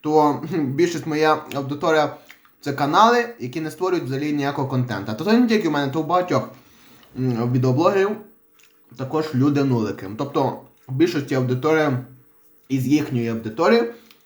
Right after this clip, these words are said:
це просто канали, які переглядають відео. І вони не створюють ні контенту, не знімають ні шортів, просто пишуть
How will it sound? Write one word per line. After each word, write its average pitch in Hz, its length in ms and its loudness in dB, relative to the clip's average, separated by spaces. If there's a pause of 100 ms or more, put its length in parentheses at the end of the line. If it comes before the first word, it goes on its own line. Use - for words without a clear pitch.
(260)
це - 120 -10
просто 190 300 -2
канали, 170 480 2 (360)
які 151 160 -10
переглядають 147 580 -2
відео. 101 260 -2
І 110 40 -2
вони 156 180 -2
не 151 120 -2
створюють 127 360 0
ні 196 140 0
контенту, 180 760 0 (400)
не 170 140 0
знімають 160 420 0
ні 196 140 0
шортів, 190 640 0 (440)
просто 208 260 0
пишуть 165 260 -4